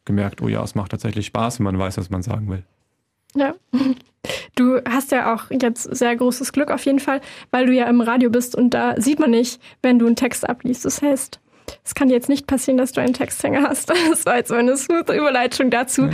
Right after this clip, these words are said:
Speaker 2: dass du uns jetzt ja auch noch etwas, ähm, vorlesen wirst. Was hast du denn mitgebracht, Lukas?
Speaker 1: Ich, ähm, lese aus meinem Krimi Reichswald. Den habe ich geschrieben als Lars Sommer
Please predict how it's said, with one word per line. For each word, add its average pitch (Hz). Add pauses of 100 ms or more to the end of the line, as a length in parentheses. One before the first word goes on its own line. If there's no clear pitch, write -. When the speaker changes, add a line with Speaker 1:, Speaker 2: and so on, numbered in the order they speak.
(220)
Speaker 2:
dass 277
du 339
uns 277
jetzt 285
ja -
auch -
noch 269 (340)
etwas, 247
ähm, 240
vorlesen 269
wirst. 233
Was 262
hast 339
du -
denn 254
mitgebracht, 247
Lukas? - (160)
Speaker 1:
Ich, 139
ähm, 120
lese 139
aus 123
meinem 113
Krimi 135
Reichswald. 139 (500)
Den 117
habe 123
ich 117
geschrieben 123
als 110
Lars 101
Sommer 107